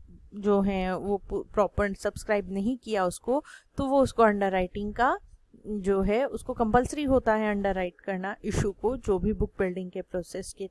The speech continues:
through आप offer कर रहे हैं। तो जो lead merchant banker है या syndicate member है,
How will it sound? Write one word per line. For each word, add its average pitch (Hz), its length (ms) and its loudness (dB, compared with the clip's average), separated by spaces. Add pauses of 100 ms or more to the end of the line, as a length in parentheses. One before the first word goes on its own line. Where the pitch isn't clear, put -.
through 269 240 0 (440)
आप 196 200 0 (140)
offer 247 380 0 (420)
कर 214 160 4
रहे 165 260 -8
हैं। 160 280 -16 (360)
तो 214 80 2
जो 202 160 4
lead 254 380 -2
merchant 240 420 0
banker 214 300 -4
है 214 160 -4
या 220 120 -4
syndicate 220 580 -4
member 190 420 -2
है, 220 240 -2